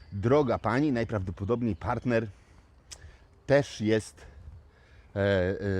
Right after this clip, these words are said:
zakażony, też jest zarażony, jest nosicielem.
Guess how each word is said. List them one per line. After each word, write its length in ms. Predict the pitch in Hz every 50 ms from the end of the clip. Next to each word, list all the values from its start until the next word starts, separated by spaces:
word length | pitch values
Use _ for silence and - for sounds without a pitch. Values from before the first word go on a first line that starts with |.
| 95 90 90 90 87 92 92 87
zakażony, 720 | 82 113 123 - - 104 95 87 107 113 117 117 107 101 95 92 85
też 280 | - 120 95 - - -
jest 180 | 95 82 - 90
zarażony, 720 | 92 95 107 123 123 110 107 101 107 107 104 98 92 92 - - - - - -
jest 180 | 107 101 - -
nosicielem. 720 | 123 107 - - 113 98 - 120 110 107 107 95 90 92